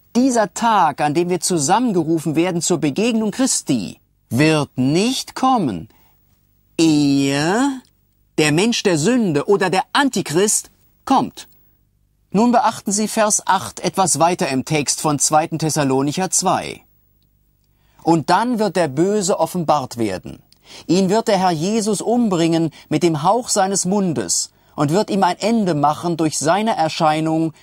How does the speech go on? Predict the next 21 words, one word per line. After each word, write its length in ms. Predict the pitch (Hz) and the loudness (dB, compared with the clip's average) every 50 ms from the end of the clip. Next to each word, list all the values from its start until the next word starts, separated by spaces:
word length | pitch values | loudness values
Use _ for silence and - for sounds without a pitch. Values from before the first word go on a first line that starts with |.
| _ _ | _ _
wenn 240 | - 113 147 170 - | -2 0 0 0 0
er 100 | 202 220 | 0 -2
kommt.“ 460 | - - 160 101 - - - - - - _ _ _ _ _ _ _ _ _ _ - | -2 -2 -2 -2 -4 -8 -14 -16 -16 -18 _ _ _ _ _ _ _ _ _ _ 0
Es 180 | 139 147 143 | 0 2 2
wäre 280 | 160 160 156 156 156 156 | 4 2 2 2 2 0
doch 220 | 143 151 131 123 | 0 0 0 0
wirklich 400 | 147 196 202 156 - 151 135 - - | 0 -2 -2 0 -2 -4 -4 -2 -2
unlogisch, 680 | 226 254 226 185 156 143 123 120 101 120 123 113 - | 0 0 2 2 2 2 0 0 0 -2 -4 -2 0
wenn 140 | 143 156 156 | 0 0 2
der 160 | 151 156 - 175 | 2 0 0 0
Antichrist 580 | 190 214 - 202 175 - - 175 156 - - | -2 -2 -2 -2 -4 -2 0 -2 -2 -2 -2
vernichtet 640 | - 160 151 180 226 240 - - - 196 170 135 135 | -2 -2 0 0 0 -2 -2 -2 -2 -2 -2 0 0
werden 300 | 151 147 143 135 139 131 | 0 0 0 0 -2 0
würde 340 | 139 151 151 165 147 160 | 0 0 0 0 0 0
durch 280 | 135 147 147 135 - - | 0 -2 -2 -4 -6 -10
Christi 560 | - - 151 196 202 - - - - 143 123 | -10 -4 -2 -2 0 0 -2 -2 -2 -4 -4
Kommen, 600 | - - 180 208 208 175 131 113 95 82 76 - - _ _ _ _ _ _ _ _ _ - | -2 -2 -2 0 0 0 0 -2 -4 -6 -10 -14 -18 _ _ _ _ _ _ _ _ _ 0
wenn 220 | - 160 175 180 | 2 2 2 2
er 80 | 185 160 | 2 0
erst 260 | 170 170 - - - | 0 -2 -2 0 0
aufträte 920 | 156 170 190 170 - - - 143 151 156 156 156 - - 156 143 131 123 | 2 2 2 0 -4 -10 -6 -2 0 0 0 0 0 -2 -2 -2 -2 -2